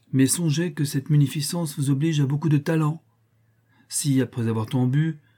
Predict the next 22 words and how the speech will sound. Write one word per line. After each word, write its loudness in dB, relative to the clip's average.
je -6
veux -2
dire, -6
tant -8
lavé, -2
vous -2
ne -2
réussissez -6
pas, -8
prenez -2
garde. -2
Vous -2
pourriez -2
avoir -2
à -4
vous -4
repentir -2
de -2
votre -4
bonne 2
aubaine 0
d'aujourd'hui. » 0